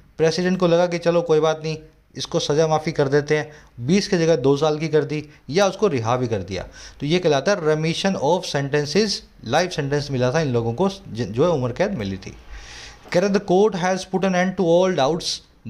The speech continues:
by holding that the governor is bound by the state cabinet's advice when acting under Article one sixty-one of the Constitution, that his reference to the president was inimical to the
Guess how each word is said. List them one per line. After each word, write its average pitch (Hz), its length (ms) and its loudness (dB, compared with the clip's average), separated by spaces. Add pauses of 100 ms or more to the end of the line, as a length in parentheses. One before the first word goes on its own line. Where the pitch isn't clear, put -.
(100)
by 143 240 0
holding 143 420 2 (520)
that 135 260 2 (480)
the 165 120 0
governor 196 420 2
is 190 80 -4 (120)
bound 208 220 2
by 170 160 2
the 175 220 -4
state 180 280 -2
cabinet's 147 440 0
advice 123 640 0 (420)
when 190 100 4 (140)
acting 156 360 -2 (360)
under 196 320 2
Article 160 520 0
one 196 220 0
sixty-one 156 400 -2
of 127 140 0
the 185 100 0 (100)
Constitution, 160 600 -2 (680)
that 190 320 4
his 196 160 0
reference 202 460 2
to 214 100 0
the 220 180 2
president 208 460 0
was 190 300 2
inimical 202 480 2
to 233 140 2
the 196 120 2